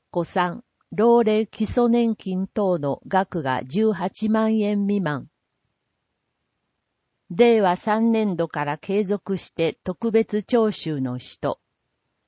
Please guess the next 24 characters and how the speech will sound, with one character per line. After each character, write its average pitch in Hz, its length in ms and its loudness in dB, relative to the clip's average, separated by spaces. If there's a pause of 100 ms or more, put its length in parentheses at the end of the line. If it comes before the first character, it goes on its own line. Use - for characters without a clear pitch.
(360)
四 - 220 -2
月 214 340 0
支 190 180 -6
給 226 300 0
分 208 300 0
の 180 260 -2
公 240 240 0
的 233 340 -4
年 226 300 0
金 226 300 0
等 202 260 -2
か 143 200 -8
ら 127 220 -2 (200)
令 214 320 4
和 160 320 -2
四 185 180 -2
年 240 300 2
度 220 120 2
分 202 300 0
の 175 260 -2
仮 214 320 -4
徴 220 280 0
収 160 300 -6
が 131 180 -2